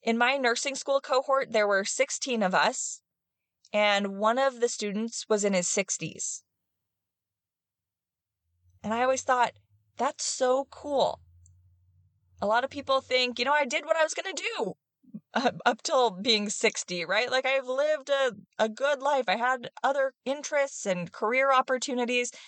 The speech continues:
Most people be like, "Why am I gonna start nursing at sixty?" But why not? My mom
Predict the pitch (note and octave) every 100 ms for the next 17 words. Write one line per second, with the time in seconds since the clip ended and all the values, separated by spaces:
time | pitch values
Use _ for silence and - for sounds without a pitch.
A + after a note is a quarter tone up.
0 | - - _ _ _ A#3+ B3+ C#4+ C4 C4+
1 | B3+ A#3+ A3+ A#3+ C4 C#4 C#4 C4 B3+ -
2 | A#3 A3 A3 A#3+ B3 A#3 - - C4 -
3 | F3+ - _ _ _ _ _ _ _ _
4 | _ _ _ _ _ _ _ _ _ _
5 | _ C4 B3+ D#4+ G4 G#4 A#4+ D4+ - -
6 | - _ _ _ _ _ _ _ _ _
7 | _ _ _ _ _ _ _ _ _ _
8 | _ _ _ A#3+ A#3+ B3+ B3+ C#4 D4 C4+
9 | B3